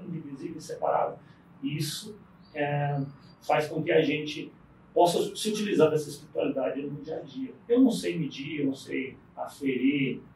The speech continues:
é, exatamente como a espiritualidade dá exemplos concretos, mas o que eu sei é que, é, de maneira geral, a gente não toma, toma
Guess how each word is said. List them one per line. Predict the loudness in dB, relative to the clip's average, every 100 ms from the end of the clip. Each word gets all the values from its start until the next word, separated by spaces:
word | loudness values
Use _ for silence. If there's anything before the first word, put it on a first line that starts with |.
| -6
é, | -2 0 4
exatamente | 4 4 2 4 4 2 -4 -8 -10 -20 -10
como | 6 8 8 8
a | 6
espiritualidade | 4 -4 2 4 4 6 6 6
dá | 2 0 -2
exemplos | -6 -4 -6 -6
concretos, | -10 -8 -6 -6 -6
mas | -4 -4
o |
que | -6 -12
eu |
sei | -12 -10 -10
é |
que, | -10 -6 -6 -6 -14 -20 -10
é, | -2 0
de | 0 -2
maneira | -4 -4 -4
geral, | -2 0 0
a | -4
gente | -10 -12
não | -14
toma, | -6 -6 -4 -6 -6 -14 -20 -20 -8
toma | 0 2 2